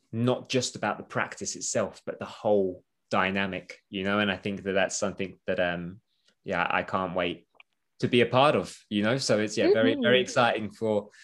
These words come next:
Speaker 1: for us, for you, I'm sure, and for everyone out there, uh, out there listening. On the back of that question, um,
Speaker 2: Mm-hmm.
Speaker 1: one of the things, like I alluded to earlier, was that we love your authentic approach to practice. It's, it's so
Speaker 2: Mm.
Speaker 1: real, it's so pure, it's,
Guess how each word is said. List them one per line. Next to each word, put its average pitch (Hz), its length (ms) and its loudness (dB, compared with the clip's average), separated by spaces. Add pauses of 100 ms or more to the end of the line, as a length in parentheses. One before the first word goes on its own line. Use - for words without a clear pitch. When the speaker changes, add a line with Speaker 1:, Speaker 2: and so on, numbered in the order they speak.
(360)
Speaker 1:
for 135 160 4
us, 147 600 2
for 127 60 0
you, 151 340 6
I'm 139 120 6
sure, 151 280 2
and 127 100 -2
for 131 120 0
everyone 123 340 0
out 120 180 -4
there, 110 240 2
uh, 104 200 0 (600)
out 113 160 -2
there 107 120 4
listening. 104 420 -4 (680)
On 147 120 6
the 156 80 8
back 185 280 4
of 143 100 0
that 131 180 2
question, 104 520 0 (200)
um, 107 460 2
Speaker 2:
Mm-hmm. 117 180 -2
Speaker 1:
one 127 160 0
of 120 80 2
the 113 60 -4
things, 113 280 -2
like 104 180 2
I 110 100 4
alluded 110 420 2
to 110 180 -2
earlier, 107 460 4 (100)
was 101 880 0
that 110 100 0
we 110 240 2
love 104 400 2 (140)
your 107 220 0
authentic 101 580 -2 (180)
approach - 720 -2
to 117 100 -4
practice. - 640 -4
It's, - 300 -8
it's - 280 -4
so 107 160 2
Speaker 2:
Mm. 104 100 0
Speaker 1:
real, 113 340 0
it's - 180 -6
so 101 180 2
pure, 107 500 -2
it's, - 400 -8